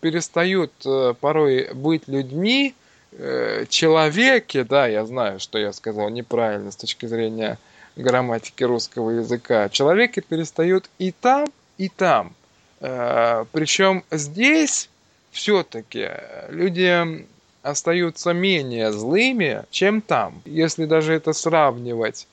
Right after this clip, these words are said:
по отзывам тех, э, из наших людей, которые, м,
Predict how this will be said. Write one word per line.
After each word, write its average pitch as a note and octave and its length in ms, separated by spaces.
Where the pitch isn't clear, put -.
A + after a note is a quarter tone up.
по C#3+ 380
отзывам G#2+ 840
тех, C#3+ 500
э, A#2 220
из B2 340
наших B2+ 680
людей, C3 680
которые, B2+ 920
м, A2+ 280